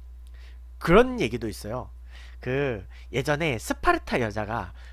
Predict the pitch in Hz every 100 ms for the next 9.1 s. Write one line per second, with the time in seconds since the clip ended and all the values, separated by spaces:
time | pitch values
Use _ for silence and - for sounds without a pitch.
0 | - - 139 120 285 294 240 156 135 -
1 | 339 330 262 247 202 110 101 107 - -
2 | - - - - 143 185 135 - - -
3 | - - 381 392 339 294 156 95 - 165
4 | - - 330 330 320 302 233 175 226 180
5 | - - - - - - - - 151 151
6 | 190 262 214 175 123 170 202 139 107 98
7 | 87 - - - - - - - - -
8 | - - - - - - 131 139 147 156
9 | 120